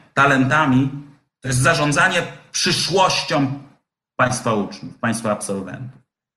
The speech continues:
To jest zarządzanie ich karierami nie tylko w tym rozumieniu rynku pracy,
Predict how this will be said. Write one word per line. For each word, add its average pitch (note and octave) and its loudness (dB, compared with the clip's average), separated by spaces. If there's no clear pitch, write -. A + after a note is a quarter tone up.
To C#3+ 0
jest C#3 2
zarządzanie D#3 4
ich - -6
karierami F3 2
nie G3 4
tylko G#3+ 2
w - -8
tym E3 0
rozumieniu E3 0
rynku D#3+ -2
pracy, - -4